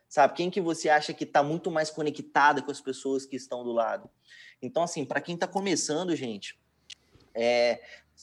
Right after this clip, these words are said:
te conecta com as pessoas que tão próximo de você. Te conecta com a tua família, te conecta com as pessoas que, que te, que te levam pra cima, que elevam sua moral, que, que te, que te bota pra frente, entendeu? A conexão com as pessoas certas,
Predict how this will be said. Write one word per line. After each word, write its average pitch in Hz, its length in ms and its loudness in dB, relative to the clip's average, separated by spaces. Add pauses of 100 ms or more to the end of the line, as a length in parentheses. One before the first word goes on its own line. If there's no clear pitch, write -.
(120)
te - 140 0
conecta 175 540 0
com - 80 -8
as 170 80 -8
pessoas 151 340 -6
que 156 80 -10
tão 147 140 -6
próximo 135 340 -6
de 127 80 -10
você. 117 400 -8 (260)
Te - 100 -14
conecta 151 400 -2
com 156 100 -8
a 139 40 -10
tua 143 100 -8
família, 131 440 -4
te 131 100 -10
conecta 135 360 -4
com 151 80 -10
as 139 100 -12
pessoas 127 540 -4
que, 117 520 -4 (240)
que 127 160 -4
te, 127 240 -2
que - 260 -4
te - 180 -8
levam 123 380 -2
pra 117 160 -6
cima, 139 360 -8
que 131 120 -8
elevam 131 320 -2
sua 131 180 -8
moral, 123 480 0
que, 131 220 -8 (260)
que 139 100 -6
te, 135 180 -6
que - 240 -8
te 151 140 -8
bota 175 300 0
pra 160 200 2
frente, 120 460 -8
entendeu? 123 440 -2 (340)
A 117 80 -2
conexão 185 640 -2
com 254 80 -6
as 214 100 -6
pessoas 160 540 -4
certas, 143 800 -6